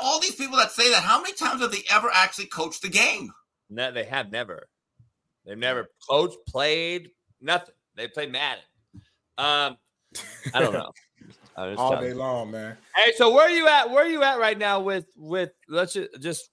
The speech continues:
Speaker 2: speaking the quarterbacks, where are you at with this whole, uh, you know, Tre-, Trevor Lawrence hurt.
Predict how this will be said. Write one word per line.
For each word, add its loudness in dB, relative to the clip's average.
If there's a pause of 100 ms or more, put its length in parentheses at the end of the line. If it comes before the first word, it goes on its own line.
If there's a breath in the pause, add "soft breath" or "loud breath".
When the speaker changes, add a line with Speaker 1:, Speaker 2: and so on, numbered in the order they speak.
Speaker 2:
speaking -4
the -10 (360)
quarterbacks, -4 (120)
where -4
are 0
you -4
at 0
with -4 (340)
this -4
whole, -2 (680)
uh, 0 (100)
you -8
know, -4
Tre-, -2 (140)
Trevor -2
Lawrence -2 (720)
hurt. 0